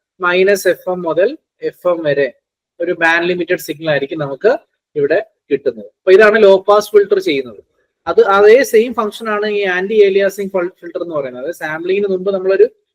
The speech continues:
ഏലിയാസിങ് അവോയ്ഡ് ചെയ്യാൻ വേണ്ടി ആ ഹൈ ഫ്രീക്വൻസി കമ്പോണൻസിനെയൊക്കെ ഒന്ന് ബാൻഡ് ലിമിറ്റ് ചെയ്യാൻ വേണ്ടിയാണ് നമ്മൾ ഈ ഒരു ലോ പാസ് ഫിൽറ്റർ ഉപയോഗിക്കുന്നത്. Then അതിനുശേഷം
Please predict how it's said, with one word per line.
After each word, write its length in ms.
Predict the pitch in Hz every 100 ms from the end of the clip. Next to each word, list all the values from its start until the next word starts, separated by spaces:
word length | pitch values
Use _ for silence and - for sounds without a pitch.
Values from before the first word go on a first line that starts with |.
| -
ഏലിയാസിങ് 640 | 180 190 202 190 196 196
അവോയ്ഡ് 300 | 180 175 185
ചെയ്യാൻ 200 | 185 170
വേണ്ടി 380 | 156 139 202 339 _ _ _ _ _ _ _ _
ആ 100 | 190
ഹൈ 200 | 202 190
ഫ്രീക്വൻസി 680 | 190 190 190 190 208 196 - _ -
കമ്പോണൻസിനെയൊക്കെ 680 | 170 175 175 175 180 175 175
ഒന്ന് 160 | 175
ബാൻഡ് 320 | 196 175 170 170
ലിമിറ്റ് 220 | 180 180
ചെയ്യാൻ 240 | 170 156
വേണ്ടിയാണ് 560 | 151 147 151 139 139 240 - 170
നമ്മൾ 260 | 156 160
ഈ 120 | 160
ഒരു 80 | 160
ലോ 280 | 170 170 175
പാസ് 160 | 196 185
ഫിൽറ്റർ 200 | 175 156
ഉപയോഗിക്കുന്നത്. 580 | 139 131 127 127 143 220 _ _ 220
Then 120 | 247
അതിനുശേഷം 680 | 226 247 254 247 220 302